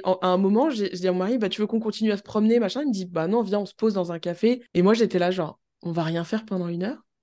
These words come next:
Une heure et demie, tu vois ? » Il me dit, « Mais on s'en fout, en fait. Enfin, viens, on se pose. On se pose, on boit un truc, on mange un truc. Euh, euh, on peut aussi, tu vois, être cool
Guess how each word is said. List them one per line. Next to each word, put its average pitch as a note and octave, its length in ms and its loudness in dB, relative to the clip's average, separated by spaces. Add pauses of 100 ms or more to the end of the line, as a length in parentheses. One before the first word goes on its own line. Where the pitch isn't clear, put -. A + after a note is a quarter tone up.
(200)
Une F#3+ 140 4
heure F3+ 100 4
et F3+ 60 4
demie, G#3+ 200 0
tu - 120 -14
vois ? » G#3 100 -4 (220)
Il G3+ 60 6
me G#3 40 8
dit, « G#3+ 100 4
Mais G3+ 80 6
on F#3 80 4
s'en G3+ 160 -4
fout, D#4+ 200 -2
en C4 60 -2
fait. G3 200 -6 (240)
Enfin, F#3 240 -4 (540)
viens, B3+ 180 6
on F4+ 60 6
se - 100 -6
pose. D#4+ 320 4 (300)
On A3+ 100 6
se A3+ 80 2
pose, C#4+ 280 6
on B3 100 6
boit A3+ 180 6
un A3+ 80 2
truc, C#4 300 0
on B3+ 40 2
mange A#3 220 2
un A3 80 2
truc. C4 440 2
Euh, A3+ 180 2 (600)
euh, G#3 320 4
on A3 80 4
peut C#4 140 4
aussi, D4 340 2
tu C#4+ 160 -6
vois, A#3+ 200 2
être - 240 -4 (320)
cool C4+ 320 2